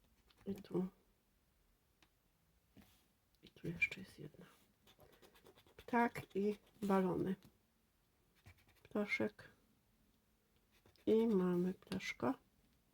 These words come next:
Na dole.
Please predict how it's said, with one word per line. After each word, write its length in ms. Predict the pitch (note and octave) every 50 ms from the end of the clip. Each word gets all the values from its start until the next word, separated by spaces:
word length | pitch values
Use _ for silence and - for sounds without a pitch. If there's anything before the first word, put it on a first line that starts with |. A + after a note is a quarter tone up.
| _ _ _ _ _ _ - _ _ _ _ _ _ _ _ _ _ _ _ _ _ _ _ _ _ _ _ _ _ _ _ _ _ _ _ _ _ _ _ _ _ _ _ _ _ _ _ _ _ _ _ _ _ _ _ _ _ _ _ _ _ _ _ _ _ _ _ - - _ _ _ _ _ - - - - - - -
Na 180 | - F#3+ F#3 F#3
dole. 440 | G3+ - E3 E3+ F#3 F#3+ G3+ A3